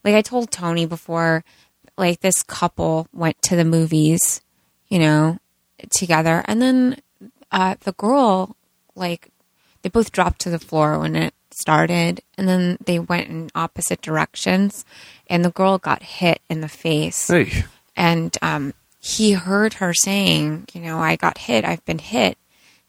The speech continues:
Speaker 1: And then she died. And that
Speaker 2: Hey.
Speaker 1: just really, like, I don't know, I'm, I'm gonna cry.
Speaker 2: Mm.
Speaker 1: But, I mean, it's just so, like,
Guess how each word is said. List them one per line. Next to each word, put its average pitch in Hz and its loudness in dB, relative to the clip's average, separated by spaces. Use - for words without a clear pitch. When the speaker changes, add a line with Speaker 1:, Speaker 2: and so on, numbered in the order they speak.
Speaker 1:
And 165 0
then 165 -4
she - -2
died. 185 0
And 220 2
that 254 2
Speaker 2:
Hey. 135 2
Speaker 1:
just - -2
really, 208 0
like, 170 -4
I 190 0
don't 175 2
know, 156 -2
I'm, 214 0
I'm 214 -2
gonna 170 4
cry. - -4
Speaker 2:
Mm. - 2
Speaker 1:
But, - 0
I 269 2
mean, 277 2
it's - -2
just 254 0
so, 214 2
like, 196 0